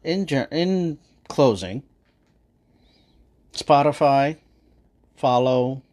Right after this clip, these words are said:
rate, review, whatever. Uh, if you go to the bio of the show,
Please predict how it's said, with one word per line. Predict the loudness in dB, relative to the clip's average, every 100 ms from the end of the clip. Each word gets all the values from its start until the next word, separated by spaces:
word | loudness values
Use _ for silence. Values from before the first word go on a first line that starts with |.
| -8
rate, | -2 -2 -4 -12 -20 -20 -14
review, | -10 -6 -6 -4 -6 -6 -10 -14 _ _ _ _ _ _ _ -8
whatever. | -4 -2 -2 -6 -12 _ _ _ _ _ _ -6
Uh, | -4 -2
if | -4
you | -2
go | 0 -2
to | -2 -4
the | 0 0 2 0 -4 -16 _ -8
bio | -2 0 0 -2 -4 -6 -10 -16 _ _ _ _ _ _ _
of | -10 -8 -6
the |
show, | -6 -4 -2 -2 -2 -4 -10